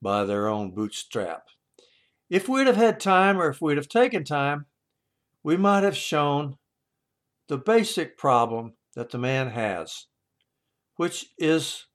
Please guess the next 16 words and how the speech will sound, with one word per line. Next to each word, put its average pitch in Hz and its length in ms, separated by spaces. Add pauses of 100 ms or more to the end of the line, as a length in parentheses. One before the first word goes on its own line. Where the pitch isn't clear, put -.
(100)
probably 131 760 (460)
racism. 107 680 (1400)
There 120 120
are 113 100
a 113 40
lot 170 220
of 220 120
poor 175 240
people 160 400
who 151 140
are 107 180
not 143 340 (120)
minorities, 110 800 (880)
but 160 140
generally 208 520
speaking, 135 640